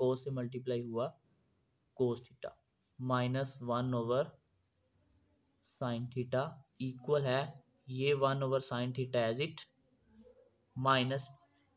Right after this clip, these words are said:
इसी तरह यहाँ पे भी हम क्या लेंगे, एलसीएम लेंगे। यहाँ पे भी दोनों का डिनोमिनेटर सेम है, sin है, तो यहाँ पे एलसीएम क्या आ गया, sin theta। अब ये sin, sin से एलसीएम से डिवाइड हुआ, वन बचा,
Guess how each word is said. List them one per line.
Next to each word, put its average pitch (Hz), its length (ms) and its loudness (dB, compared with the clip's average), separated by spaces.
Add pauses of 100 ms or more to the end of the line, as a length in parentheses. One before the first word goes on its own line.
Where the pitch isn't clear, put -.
(120)
इसी 156 220 0
तरह 185 220 6
यहाँ 151 400 6
पे 170 160 2
भी 160 100 0
हम 151 160 2
क्या 135 180 4
लेंगे, 135 540 2 (720)
एलसीएम 147 440 2
लेंगे। 104 300 -2 (1200)
यहाँ 147 240 10
पे 190 140 6
भी 196 80 6
दोनों 185 280 8
का 190 100 10
डिनोमिनेटर 175 560 6
सेम 151 380 0
है, 139 220 -2 (400)
sin 143 340 2
है, 131 220 -6 (100)
तो 139 60 0
यहाँ 143 260 4
पे 156 100 4
एलसीएम 143 300 2
क्या 143 180 2
आ 127 100 4
गया, 123 200 0 (960)
sin 123 260 2
theta। - 260 -6 (800)
अब 131 140 0
ये 143 280 6
sin, 165 400 4
sin 147 340 0
से 160 380 -2
एलसीएम 147 360 0
से 160 120 0
डिवाइड 143 340 4
हुआ, 147 120 4
वन 135 220 6
बचा, 151 580 0